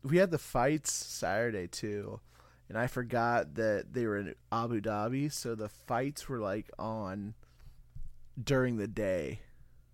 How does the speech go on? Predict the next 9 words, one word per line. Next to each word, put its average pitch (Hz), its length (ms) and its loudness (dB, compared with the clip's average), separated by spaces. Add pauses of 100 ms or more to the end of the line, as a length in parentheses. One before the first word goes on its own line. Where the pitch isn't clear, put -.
(1300)
So 127 500 4
they 127 140 4
happened 143 480 4
at 107 180 0
one 127 320 2
o'clock 143 480 0
in 131 80 -4
the 120 60 -2
afternoon. 107 760 -4